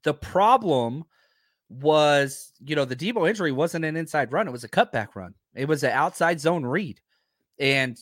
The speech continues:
you know, from a spread formation, but he saw the cutback. The, the, the beauty of the Shanahan Kubiak system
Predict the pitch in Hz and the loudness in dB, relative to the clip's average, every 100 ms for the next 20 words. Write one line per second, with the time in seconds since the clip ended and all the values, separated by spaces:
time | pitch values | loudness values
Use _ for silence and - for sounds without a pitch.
0 | _ - 120 123 113 131 113 - 139 175 | _ -10 -4 -4 -4 -6 -8 -4 0 0
1 | - 165 143 156 202 - 113 139 - _ | 2 -2 0 -2 -4 -6 -8 -8 -16 _
2 | _ 123 151 151 - 165 151 - 170 - | _ 0 0 0 4 4 4 2 0 0
3 | 101 90 _ _ _ _ _ _ _ _ | -6 -8 _ _ _ _ _ _ _ _
4 | - 131 165 180 165 143 139 160 156 120 | -18 -8 -4 -4 -4 -8 -8 -4 -4 -4
5 | 139 - 190 277 247 156 143 135 - 151 | -6 -4 -4 -2 -2 -4 -4 -8 -2 0
6 | 139 131 - - 180 180 170 175 165 143 | 0 -2 -6 -2 0 0 -2 -2 -4 -8
7 | - 180 175 170 165 160 - - 143 - | -6 -4 -2 2 4 2 0 -8 -6 -4
8 | 190 190 | -4 -4